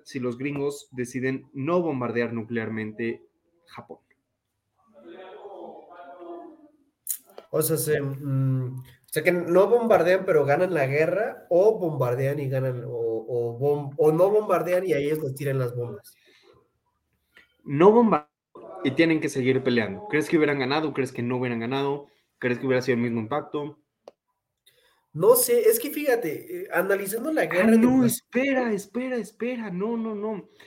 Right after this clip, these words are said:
Speaker 1: Esa no era la teoría que íbamos a discutir ahorita.
Speaker 2: ¿Cuál era?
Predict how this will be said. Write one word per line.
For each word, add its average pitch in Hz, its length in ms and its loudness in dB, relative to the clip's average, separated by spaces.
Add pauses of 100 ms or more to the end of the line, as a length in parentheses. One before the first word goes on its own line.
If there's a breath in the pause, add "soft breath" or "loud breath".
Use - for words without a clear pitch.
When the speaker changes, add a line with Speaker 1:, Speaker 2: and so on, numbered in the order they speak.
Speaker 1:
Esa 175 260 -8
no 202 220 0
era 214 120 -2
la 190 120 -4
teoría 170 220 -4
que 170 80 -6
íbamos 160 240 -6
a 151 60 -6
discutir 135 340 -8
ahorita. 151 540 -8 (1040)
Speaker 2:
¿Cuál 127 160 -8
era? 127 240 -8